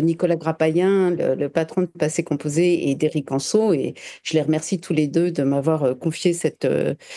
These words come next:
cette notice. Donc oui, c'était pas évident parce qu'il fallait effectivement rassembler beaucoup de choses. J'avais beaucoup de choses à dire. Et, euh,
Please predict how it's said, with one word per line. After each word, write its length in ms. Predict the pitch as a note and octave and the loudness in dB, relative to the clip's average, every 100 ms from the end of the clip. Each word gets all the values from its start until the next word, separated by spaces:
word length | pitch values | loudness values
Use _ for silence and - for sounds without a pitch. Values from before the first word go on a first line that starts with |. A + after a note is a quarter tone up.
| - | -12
cette 260 | - F3 G3 | 0 0 2
notice. 360 | F#3+ F#3+ D#4+ | 0 2 2
Donc 180 | A#3+ F#3+ | 2 0
oui, 80 | C4+ | 0
c'était 340 | C4 A#3+ A#3+ G3+ | 2 0 0 -2
pas 260 | - A3+ | 2 2
évident 520 | A#3 G#3+ A3+ B3 B3+ | 2 0 0 2 2
parce 240 | B3 F3 E3 | 0 -2 0
qu'il 240 | G3 E3+ | -2 0
fallait 240 | F3+ F3 F#3 | 0 0 0
effectivement 800 | F#3 E3+ - F3 E3+ F#3+ G#3 G3 | 0 -4 -2 -2 0 2 2 2
rassembler 600 | D#3 F3 - G3 F3 F#3 | 2 0 2 0 0 0
beaucoup 260 | E3+ F3 | -2 -4
de 60 | F#3 | -4
choses. 340 | - A3 A#3+ A#3 - - - - | 0 2 2 -4 -18 -20 -20 -2
J'avais 280 | F#3 D#3 | 0 0
beaucoup 220 | E3+ E3+ G#3 | -2 -2 -2
de 40 | |
choses 220 | - G3+ | 0 0
à 80 | G3+ | 0
dire. 340 | F#3 A3+ C4+ C4 F#3 F3 - - _ _ | 0 2 2 2 -2 -2 -14 -20 _ _
Et, 520 | G3+ A3 A#3 A#3+ - - | 2 4 4 4 2 2
euh, 440 | F3+ F3 E3+ | 2 4 2